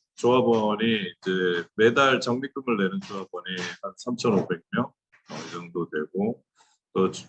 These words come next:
뭐 적립금은 안 내지만 조합원으로 계신 분들도 상당수가 계시고요. 그리고 이제 그렇게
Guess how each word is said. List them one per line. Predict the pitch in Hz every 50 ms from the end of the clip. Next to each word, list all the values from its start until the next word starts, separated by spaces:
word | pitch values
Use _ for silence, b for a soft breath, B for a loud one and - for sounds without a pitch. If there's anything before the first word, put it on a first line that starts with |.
| _ -
뭐 | - 95 90 -
적립금은 | - 117 123 143 139 123 143 139 135 117
안 | 101 95 92
내지만 | 92 95 92 90 95 104 107 107 101
조합원으로 | 101 - 110 113 117 117 113 107 104 101 98 98 95 90 87 - _ _ _ _ _ _ - 101 104 117 120 117 95 87 85 87 90 - -
계신 | 92 90 - 104 101
분들도 | 92 90 85 - - 80 80 - - 90 90 - _ -
상당수가 | - - 117 110 107 110 104 - - - - 85 82 80 76 - _ -
계시고요. | - 73 - - - 85 87 95 101 95 - - - - _ _ _ B B B B B B B B B B _ _ _ _ -
그리고 | 131 139 135
이제 | 127 120 117 127 131 131 127 127 123 120 113 - - _ _ _ _ _
그렇게 | - 147 156 156 156 - 160 160 156 151 151 143 139 139 139 135 135 131 127